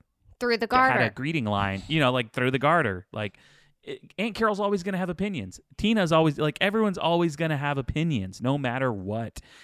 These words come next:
Speaker 2: And I think the minute that, like, you can accept that and know, like, "I can't please everyone,"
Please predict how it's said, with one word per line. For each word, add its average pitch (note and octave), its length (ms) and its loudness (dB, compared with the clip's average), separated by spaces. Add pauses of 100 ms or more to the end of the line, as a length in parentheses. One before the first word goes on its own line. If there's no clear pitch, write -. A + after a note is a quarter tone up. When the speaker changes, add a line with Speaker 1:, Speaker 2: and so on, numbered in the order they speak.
(140)
Speaker 2:
And C3+ 320 -2
I B2 120 -2
think F3+ 260 -8
the B2 100 -2
minute A2 500 -2
that, A2+ 180 -4
like, G#2 320 -6 (540)
you B2+ 120 -2
can D#3+ 180 -2
accept - 520 -6
that F3 240 -2 (100)
and A#2 220 -4
know, A2+ 200 0
like, A#2 420 -4
"I G#2+ 180 -4
can't C#3 320 -8
please C#3 300 -4
everyone," D#3 560 -6